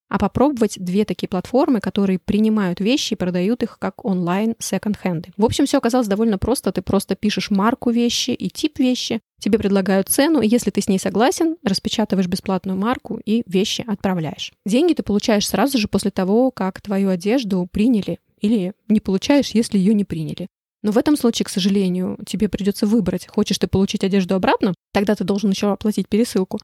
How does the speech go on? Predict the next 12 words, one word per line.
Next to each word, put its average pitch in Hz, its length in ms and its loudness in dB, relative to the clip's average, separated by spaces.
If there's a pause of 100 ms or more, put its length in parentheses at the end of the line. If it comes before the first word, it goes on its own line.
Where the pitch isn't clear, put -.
либо 294 280 2
не 277 140 2
хочешь - 360 -4
получить 202 360 -4
одежду 202 360 -2
обратно, 214 380 0
тогда 220 220 2
они 240 120 2
отправят 208 340 0
её 208 100 4
на 208 100 2
переработку. 214 600 0